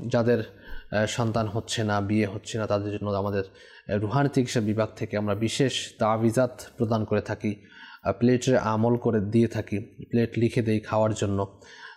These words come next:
আহ, একটা, আহ, নির্দিষ্ট সময়ের জন্য। ইনশাআল্লাহ তাআলা আশা করছি এর উপর যদি আমল করা হয়, আহ, সমস্যার সমাধানগুলো,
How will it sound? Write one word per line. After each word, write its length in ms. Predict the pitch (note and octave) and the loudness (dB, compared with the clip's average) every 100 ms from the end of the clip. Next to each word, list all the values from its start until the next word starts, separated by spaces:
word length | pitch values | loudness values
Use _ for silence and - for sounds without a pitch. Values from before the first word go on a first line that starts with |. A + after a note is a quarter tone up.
| - | -2
আহ, 480 | G2 G2+ G2 G2+ | 0 2 2 -2
একটা, 320 | - - G#2+ A2 - - - - _ | -6 -2 -2 -2 -12 -20 -20 -20 _
আহ, 220 | E2+ F#2 | -6 -4
নির্দিষ্ট 460 | G2 A2 A#2+ A2+ B2+ | -2 0 0 0 -2
সময়ের 460 | - A#2 A#2 A#2 | 0 2 2 2
জন্য। 320 | G2+ G2+ F#2 - - - | 0 -2 -2 -4 -12 -12
ইনশাআল্লাহ 420 | - A2+ - A2 G2+ | -6 -4 -2 0 2
তাআলা 220 | G2+ F#2+ | 2 0
আশা 180 | - D3+ | 0 0
করছি 340 | C3 - D3+ - - _ _ _ _ _ _ _ _ _ _ _ _ _ - | 0 -2 -4 -6 -18 _ _ _ _ _ _ _ _ _ _ _ _ _ 0
এর 140 | C#3 | 2
উপর 220 | B2+ B2+ | 4 2
যদি 180 | A#2 A2+ | 2 0
আমল 260 | G2 A#2 B2 | 2 2 2
করা 200 | E3 D3 | 2 0
হয়, 180 | A#2+ D#3 - - - - | 0 -4 -10 -20 -20 -8
আহ, 80 | G2 | -4
সমস্যার 440 | G2+ A#2 G#2+ - A2 | -2 0 0 0 -2
সমাধানগুলো, 800 | - G#2+ G2 G#2 G2 A2 F3 | -2 -2 0 -2 -2 -2 -4